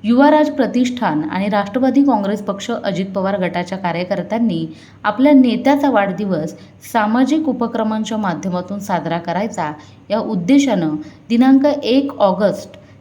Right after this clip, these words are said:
ते सात ऑगस्ट रोजी घेतलेल्या कॅप्टन्स वीक या माध्यमातून हे उपक्रम राबविण्यात आले. यावेळी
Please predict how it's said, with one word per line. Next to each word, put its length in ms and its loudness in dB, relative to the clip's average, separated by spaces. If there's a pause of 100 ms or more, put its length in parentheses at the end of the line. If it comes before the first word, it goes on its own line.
ते 80 2
सात 420 -2
ऑगस्ट 500 -2
रोजी 300 -2
घेतलेल्या 600 -4 (520)
कॅप्टन्स 580 4
वीक 420 -4 (360)
या 140 2
माध्यमातून 800 2
हे 180 -6
उपक्रम 540 -2
राबविण्यात 560 -2
आले. 180 -4 (760)
यावेळी 420 -2